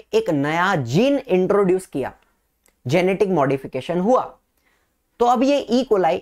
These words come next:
एक नया कैरेक्टर भी दिखाएगा, दिखाएगा ना? कौन सा कैरेक्टर दिखाएगा?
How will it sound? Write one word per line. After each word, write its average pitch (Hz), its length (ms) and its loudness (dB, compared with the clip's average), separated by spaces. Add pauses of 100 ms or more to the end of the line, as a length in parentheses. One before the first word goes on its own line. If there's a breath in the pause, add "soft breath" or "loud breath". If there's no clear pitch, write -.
एक 190 100 -8
नया 175 240 -4
कैरेक्टर 170 600 -2
भी 180 160 0
दिखाएगा, 185 480 -6 (400)
दिखाएगा 139 360 -2
ना? 262 140 -4 (680)
कौन 220 140 2
सा 220 100 0
कैरेक्टर 139 380 -2
दिखाएगा? 117 420 -12